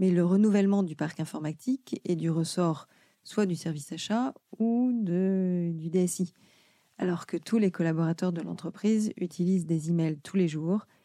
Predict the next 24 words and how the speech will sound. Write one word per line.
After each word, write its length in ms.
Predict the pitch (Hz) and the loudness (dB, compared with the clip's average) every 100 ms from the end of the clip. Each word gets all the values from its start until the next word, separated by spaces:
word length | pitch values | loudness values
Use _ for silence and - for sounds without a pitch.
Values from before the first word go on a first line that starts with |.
| _ _ _ | _ _ _
et 80 | 214 | -4
que 140 | - 208 | 0 2
les 180 | 170 | 2
équipes 260 | 175 - - | 0 -4 -4
marketing 460 | 165 - 175 202 185 | -4 -4 -2 2 2
et 80 | |
communication 640 | - 160 151 - 160 214 220 - _ _ _ | 0 -4 -6 -6 -4 -2 -2 -6 _ _ _
vont 160 | 170 202 | 0 2
mettre 260 | 202 190 170 | 2 0 -4
en 60 | |
place 260 | 147 208 190 | 0 0 0
des 120 | 156 | -4
campagnes 520 | 180 180 175 180 208 | -4 -2 0 2 0
pour 160 | - 156 | -2 -6
attirer 380 | 165 - 170 170 | -6 -4 -2 -2
les 100 | 147 | -4
prospects 560 | - 185 - 170 180 - _ _ _ 202 | -4 -4 -4 -2 -4 -4 _ _ _ -4
et 40 | |
fidéliser 560 | 196 196 170 160 151 185 | 0 2 2 0 0 2
les 100 | 180 | 2
clients 280 | - 175 175 | 2 2 2
existants. 440 | 156 151 - 175 _ _ _ _ _ _ _ _ _ _ | 0 -4 -8 -10 _ _ _ _ _ _ _ _ _ _
Donc 240 | 220 277 - - | 0 0 -2 0
aujourd'hui, 640 | 294 240 165 165 202 | 4 4 4 2 2